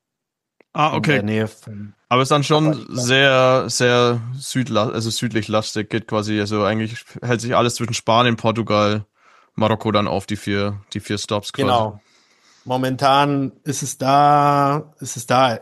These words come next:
Speaker 2: bietet sich halt an. Ähm,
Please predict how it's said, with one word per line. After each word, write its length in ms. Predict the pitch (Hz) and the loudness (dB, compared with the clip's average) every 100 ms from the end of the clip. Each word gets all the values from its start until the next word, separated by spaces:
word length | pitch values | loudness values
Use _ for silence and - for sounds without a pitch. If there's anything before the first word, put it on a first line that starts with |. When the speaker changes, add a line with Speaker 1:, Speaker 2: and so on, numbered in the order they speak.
| _ | _
Speaker 2:
bietet 320 | 120 135 135 - | -6 -4 -4 -8
sich 180 | 117 | -6
halt 120 | 113 107 | -4 -4
an. 200 | 123 131 - - - - _ _ 120 | -6 -6 -18 -20 -20 -20 _ _ -6
Ähm, 640 | 113 110 113 113 113 | -2 0 -2 -2 -4